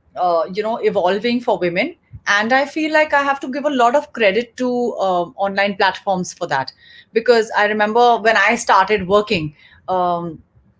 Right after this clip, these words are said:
post Yudh, I thought, like, you know, I'm going to be like, that will be, like, my breakthrough role, and that's when I'll get, like, the big roles, 'cause I've done my debut opposite Mister Bachchan, and, you know, the works, and that's how it works, and that's how the,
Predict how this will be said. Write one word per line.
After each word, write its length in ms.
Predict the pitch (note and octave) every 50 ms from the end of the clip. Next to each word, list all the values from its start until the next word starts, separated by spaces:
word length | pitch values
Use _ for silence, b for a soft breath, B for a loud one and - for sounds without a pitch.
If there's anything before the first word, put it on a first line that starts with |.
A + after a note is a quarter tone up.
| _ _ _ _ - - - -
post 360 | A3+ A#3 B3+ C4 B3 - -
Yudh, 260 | G#3 G3 A3+ G#3+ F#3+
I 220 | - E3+ F#3+ G3
thought, 280 | G3 G3 G3 G3+ G3 G3+
like, 160 | G3+ F#3+ F#3+
you 60 | -
know, 60 | G3 G3
I'm 140 | F#3 F#3+ F#3+
going 160 | F#3+ G3 G3
to 80 | F#3+ F#3+
be 120 | F#3 G3
like, 200 | F#3 F#3+ F3+ -
that 120 | G#3+ F#3+
will 80 | F3+ G3+
be, 80 | G#3 G3+
like, 140 | F#3+ F#3
my 100 | F#3+ F#3
breakthrough 520 | F3 D#3+ E3 A#3 A3+ G#3+ A3 - A3+ G#3 F#3+
role, 320 | F3+ G#3 G#3 G3+ F#3+ F#3+ F#3
and 160 | F#3 F#3 F#3
that's 180 | F#3 F#3 -
when 120 | - G3+ F#3
I'll 160 | F3 F#3 F#3
get, 160 | F#3 F#3+ F3+
like, 100 | F3+ E3+
the 80 | D3+ E3+
big 380 | D#3 D#3 B3+ B3 A#3 G3 F#3
roles, 340 | G3+ G#3+ G#3+ G#3+ G#3+ G#3 G#3
'cause 140 | - G#3 F#3+
I've 120 | F3 D#3+
done 160 | - E3+ F#3 F#3
my 120 | E3 E3+
debut 320 | E3+ G#3 G#3 G#3 A3 G#3
opposite 260 | G3 F#3+ F#3+ F#3 F#3 F3
Mister 220 | F3 - - E3+
Bachchan, 440 | F#3 A3+ A#3+ A#3+ - A3+ A3 G#3+ G#3
and, 140 | G3+ G3 G3 B B B B B -
you 100 | A3 A#3
know, 80 | A3
the 140 | G3 F#3+ F#3
works, 420 | F3 A3 C#4+ D4 C4+ C4 B3+ B3+
and 100 | - G#3
that's 160 | G3 A3 A3+ -
how 120 | B3+ A#3
it 100 | A3 A3 E3 E3
works, 260 | G#3+ B3 C4 B3+ -
and 120 | G#3+ F#3
that's 200 | F#3 F#3 F#3 -
how 120 | - F#3 F3
the, 200 | F3+ F3+ F3